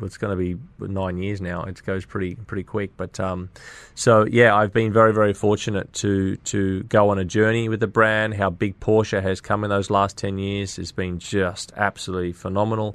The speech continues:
I never realised, of course, how long I would probably be with them and continue to enjoy,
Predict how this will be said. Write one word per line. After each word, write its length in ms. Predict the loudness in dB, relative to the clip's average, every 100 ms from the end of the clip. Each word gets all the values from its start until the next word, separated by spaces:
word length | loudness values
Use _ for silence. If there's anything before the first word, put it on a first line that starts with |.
| -4
I 100 | 2
never 240 | 4 6 8
realised, 540 | 8 8 4 -2 -6
of 180 | -8 -4
course, 260 | -2 -2 -2
how 200 | 0 2
long 540 | 4 4 2 -4 -6
I 120 | -2
would 220 | 0 0 -2
probably 260 | -2 -2
be 180 | 0 0
with 180 | 0 0
them 320 | -4 -6 -10 -12
and 280 | -8 -8 -6
continue 400 | -8 -4 -4 -4
to 160 | -4
enjoy, 260 | -6 -2